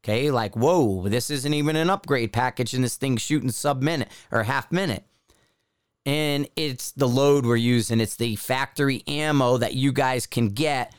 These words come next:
and they're actually going to kind of put on the box with a sticker, like, recommended for, like, Sniper's Hide in a way. And it's a one forty E L D M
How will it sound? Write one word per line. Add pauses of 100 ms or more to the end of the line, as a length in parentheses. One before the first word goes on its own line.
(280)
and
they're
actually
going (160)
to
kind
of
put
on
the
box
with
a
sticker, (400)
like,
recommended
for,
like,
Sniper's
Hide
in
a
way. (760)
And (480)
it's
a
one
forty
E
L
D
M